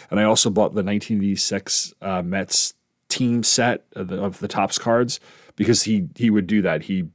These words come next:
broke up a bunch of sets and said, like, "You can buy all of, like, one team instead of the whole set," which was pretty cool. But I never got the impression that he wanted kids around the place. And I think he was nice to me because my dad, well, especially back in nineteen eighty-six,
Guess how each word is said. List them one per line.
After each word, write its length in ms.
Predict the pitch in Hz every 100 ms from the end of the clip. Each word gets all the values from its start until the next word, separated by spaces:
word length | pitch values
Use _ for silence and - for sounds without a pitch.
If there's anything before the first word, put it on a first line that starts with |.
| _ -
broke 480 | - 110 113 104
up 120 | 117 104
a 40 |
bunch 200 | 90 101
of 80 | 98
sets 260 | - 101
and 100 | 101
said, 140 | 92 95
like, 200 | 95 92
"You 60 |
can 140 | 101 98
buy 160 | 101
all 240 | - 104 107
of, 100 | 98
like, 160 | 95
one 380 | 92 90 95 92
team 380 | 85 85 90 110
instead 280 | 95 - 90
of 100 | 85
the 100 | 87
whole 180 | 87 85
set," 320 | - 110 - _ _ _ _ _ _ _ - _
which 180 | - -
was 120 | 202
pretty 220 | - 208
cool. 280 | - - 104 - - - - - - -
But 100 | -
I 60 | 180
never 180 | 220 214
got 140 | 202
the 100 | 170
impression 380 | 147 - 135 127
that 100 | 113
he 80 | 107
wanted 300 | 117 120 104
kids 280 | - 123 113
around 300 | 113 110 98
the 60 |
place. 640 | 92 - 98 95 - - - _ _ _ _ _ _ _ -
And 240 | - 139
I 40 |
think 140 | 147 190
he 60 |
was 160 | 180 123
nice 340 | 117 113 -
to 240 | - - 107
me 160 | 107
because 260 | 95 95 98
my 120 | 98
dad, 320 | 95 107 104
well, 180 | 87 95 - -
especially 300 | - 117 107
back 200 | 98 95
in 60 |
nineteen 240 | 98 92 92
eighty-six, 640 | 87 85 - 104 - -